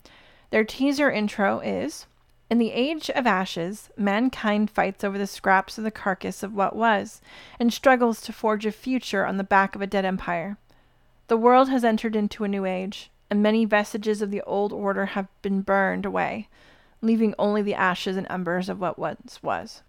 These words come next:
What rises is up to you." Gothic, Age of Ashes, is an immersive live-action role-playing experience where you create and portray a unique character at a weekend-long event. The world's represented by staff acting as plot characters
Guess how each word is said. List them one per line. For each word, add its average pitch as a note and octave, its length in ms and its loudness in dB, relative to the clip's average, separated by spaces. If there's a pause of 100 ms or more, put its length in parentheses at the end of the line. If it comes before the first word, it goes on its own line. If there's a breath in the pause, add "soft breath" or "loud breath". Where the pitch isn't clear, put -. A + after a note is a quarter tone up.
What A#3 180 -2
rises G#3 640 0 (140)
is G3+ 80 -4
up G3 160 2
to G3+ 100 -6
you." G3 360 -2 (880)
Gothic, C4 540 4 (300)
Age C4 240 2
of A#3+ 120 4
Ashes, F#3+ 560 0 (360 loud breath)
is A3 80 2
an A3 100 6
immersive A#3+ 720 4 (160)
live-action A3 760 2
role-playing F#3+ 800 -2
experience G3 800 -4 (420 loud breath)
where G#3+ 120 2
you G#3+ 140 2
create A#3 480 -2
and C4+ 120 -4
portray G3+ 400 -2
a - 20 -2
unique G3 380 -2
character G3 580 -2
at F#3+ 140 0
a F#3 60 0
weekend-long F#3+ 600 -2
event. G#3 400 0 (680)
The G#3+ 80 2
world's A3+ 360 6
represented G#3+ 480 2
by G3 100 0
staff G3 560 2
acting F#3+ 380 -2
as F#3 100 -8
plot G#3 320 2
characters G#3 640 -2